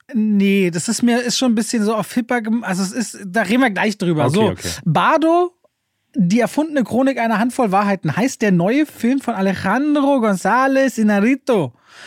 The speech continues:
Speaker 1: Den
Speaker 2: Inarritu, sagt
Speaker 1: Ina-,
Speaker 2: er immer.
Speaker 1: Inarri-,
Speaker 2: Inarritu.
Speaker 1: Inarritu. Den kennen viele, oder wenn ihr ihn kennt, dann als Regisseur von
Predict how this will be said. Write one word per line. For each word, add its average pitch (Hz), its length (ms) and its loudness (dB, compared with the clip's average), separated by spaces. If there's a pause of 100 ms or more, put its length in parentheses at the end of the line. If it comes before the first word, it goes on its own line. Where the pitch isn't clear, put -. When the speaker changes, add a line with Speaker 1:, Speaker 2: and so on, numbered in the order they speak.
Speaker 1:
Den 139 120 2
Speaker 2:
Inarritu, 147 580 2
sagt 233 100 2
Speaker 1:
Ina-, 220 220 2
Speaker 2:
er - 80 0
immer. - 20 -
Speaker 1:
Inarri-, 190 880 2
Speaker 2:
Inarritu. 208 640 2
Speaker 1:
Inarritu. 147 120 0 (340)
Den 180 120 0
kennen 202 220 0
viele, 247 460 2
oder 175 220 0
wenn 202 120 2
ihr 247 140 2
ihn 160 160 0
kennt, 170 280 -2
dann 180 120 -2
als 175 140 -2
Regisseur 175 440 0
von 214 260 0